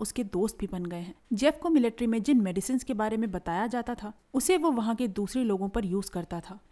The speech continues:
जेफ ने मिलिट्री में एक लड़के पर उस मेडिसिन का यूज करके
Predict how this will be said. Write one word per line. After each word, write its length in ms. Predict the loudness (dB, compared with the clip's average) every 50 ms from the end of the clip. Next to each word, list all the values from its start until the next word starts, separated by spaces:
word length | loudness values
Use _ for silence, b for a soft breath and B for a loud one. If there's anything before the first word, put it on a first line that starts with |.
| -2 4
जेफ 260 | 6 6 6 6 4
ने 80 | 6
मिलिट्री 360 | 6 6 6 4 2 0 2 2
में 120 | 4 4
एक 120 | 2 2
लड़के 280 | 0 0 0 0 -2 -4
पर 200 | -2 -4 -6 -4 -2
उस 160 | -4 -2 0
मेडिसिन 360 | 0 0 0 0 -2 -2 -2 -2
का 100 | -2 -2
यूज 320 | -2 0 -2 -2 -2 -4
करके 360 | -6 -8 -8 -6 -8 -10 -8